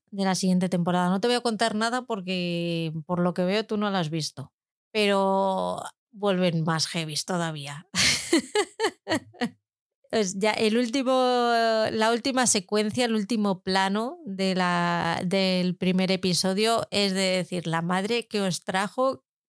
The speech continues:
Han subido la apuesta, está, hay más tensión aún que, que en la primera temporada. Se les están empezando, en el presente se les están empezando a ir las cosas de las manos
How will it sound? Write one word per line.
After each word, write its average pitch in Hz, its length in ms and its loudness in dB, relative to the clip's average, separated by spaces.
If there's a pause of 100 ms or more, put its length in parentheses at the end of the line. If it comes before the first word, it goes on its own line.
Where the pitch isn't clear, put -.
(400)
Han 226 140 0
subido 226 260 2
la 175 100 2
apuesta, 311 720 -2
está, 196 840 -2
hay 202 140 0
más 202 340 0
tensión 185 520 0
aún 180 300 2
que, 175 920 -4
que 180 80 -6
en 170 100 -4
la 170 140 -2
primera 175 360 0
temporada. 202 720 0 (720)
Se 202 460 2
les 190 240 2
están 208 420 0
empezando, 202 460 0
en 208 80 0
el 208 120 0
presente 247 400 0
se 247 100 0
les 208 120 0
están 220 220 -2
empezando 196 420 0
a 170 120 2
ir 175 200 0
las 170 180 -2
cosas 170 280 -2
de 170 100 -4
las 156 140 0
manos 240 520 0